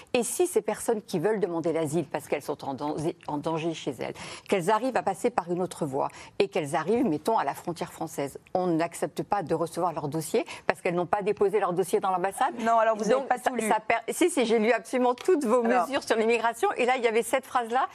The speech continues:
Speaker 1: et donc je pensais important que vous puissiez nous expliquer ce que vous entendez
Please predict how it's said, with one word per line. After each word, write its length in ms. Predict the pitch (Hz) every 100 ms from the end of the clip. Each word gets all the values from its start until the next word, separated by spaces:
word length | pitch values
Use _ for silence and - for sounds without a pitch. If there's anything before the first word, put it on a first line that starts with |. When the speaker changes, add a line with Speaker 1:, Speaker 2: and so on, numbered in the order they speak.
| - -
Speaker 1:
et 100 | 220
donc 240 | 247 254
je 120 | 214
pensais 280 | 208 214 233
important 440 | 214 - - 285
que 120 | 302 226
vous 140 | 185
puissiez 280 | - 202 202
nous 180 | 180 180
expliquer 560 | - - 185 - 302 -
ce 160 | -
que 80 | -
vous 200 | 208 180
entendez 440 | 190 185 175 202